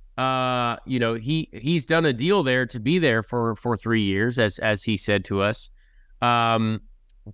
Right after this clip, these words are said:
but, you know, I, I don't know if there's, there's basically some internal things that, that, that, that are going down there that need to be discussed. And, you know, I'm not gonna bring their, uh, you know, all their business out here,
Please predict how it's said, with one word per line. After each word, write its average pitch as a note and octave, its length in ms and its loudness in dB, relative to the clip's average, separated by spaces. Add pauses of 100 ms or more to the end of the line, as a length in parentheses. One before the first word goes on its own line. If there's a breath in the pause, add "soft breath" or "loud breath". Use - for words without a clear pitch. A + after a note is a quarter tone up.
but, C#3 360 2 (180)
you C#3 160 0
know, A#2 160 2
I, A2 220 -6 (200)
I A2+ 160 -2
don't D3 320 0
know D3 260 2
if C3 160 -4
there's, C3 540 -2 (1300)
there's E3 200 2
basically G3 440 0
some C#3+ 240 -2
internal D3 400 0
things A#2+ 480 -2
that, G#2+ 320 2
that, A2 220 2 (120)
that, G#2+ 180 2 (200)
that G#2 200 0
are G2+ 80 2
going A2+ 320 0
down A2+ 260 4
there A2+ 120 2
that F#2+ 120 -4
need G2+ 160 0
to F#2+ 40 -6
be F#2 140 -2
discussed. G#2+ 560 -2 (500)
And, A#2+ 480 0 (160)
you C3 100 0
know, F2+ 240 -4
I'm C#3 180 4
not D3+ 180 2
gonna D3 100 0
bring C#3+ 560 0
their, C#3+ 500 0
uh, B2+ 380 -2
you C3 100 -4
know, A#2 260 -4
all C#3 200 0
their C3 160 -2
business C3 460 -4
out C3 180 0
here, E3 300 -2